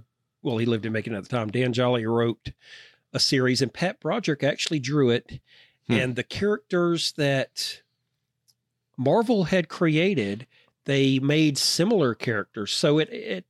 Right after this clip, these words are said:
Speaker 1: it had that feel of the Marvel comic, and it was really cool. Um, and it only lasted four or five issues, and then something legal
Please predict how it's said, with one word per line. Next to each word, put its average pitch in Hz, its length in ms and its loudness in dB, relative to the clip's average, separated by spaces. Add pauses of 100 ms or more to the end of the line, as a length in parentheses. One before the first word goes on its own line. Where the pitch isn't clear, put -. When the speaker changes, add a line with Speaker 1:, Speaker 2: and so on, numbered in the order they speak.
Speaker 1:
it 139 160 -4
had 151 520 -4
that 131 400 -4 (480)
feel 143 560 2
of 131 200 0
the 131 80 2
Marvel 139 640 2 (880)
comic, 160 460 -2
and 139 320 0
it 170 160 2
was 156 200 0
really 170 280 4
cool. 214 400 -2 (100)
Um, 135 400 2 (320)
and 131 140 0
it 127 80 2
only 185 160 2
lasted 180 400 0
four 185 180 2
or 160 60 2
five 151 240 2
issues, 139 440 2
and 127 140 2
then 127 180 0
something 143 640 0
legal 156 540 2